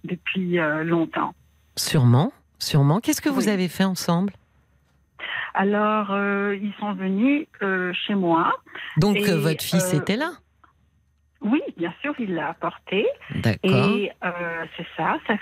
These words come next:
Speaker 1: fait que là, euh, oh, d'abord, au premier regard, c'est tout mon portrait.
Speaker 2: La petite ?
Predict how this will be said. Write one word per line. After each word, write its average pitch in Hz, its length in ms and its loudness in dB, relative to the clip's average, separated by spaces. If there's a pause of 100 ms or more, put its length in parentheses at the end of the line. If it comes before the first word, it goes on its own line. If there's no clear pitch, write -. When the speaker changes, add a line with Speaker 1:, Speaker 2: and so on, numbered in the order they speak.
Speaker 1:
fait 202 140 -2
que - 180 -10
là, 208 600 0 (120)
euh, 170 840 -4 (300)
oh, 214 160 4 (240)
d'abord, 185 500 -2
au 175 80 -6
premier 208 440 -2
regard, 196 640 -2 (200)
c'est 190 140 -6
tout - 120 0
mon 208 200 2
portrait. - 540 -8 (960)
Speaker 2:
La 147 120 4
petite ? - 540 -2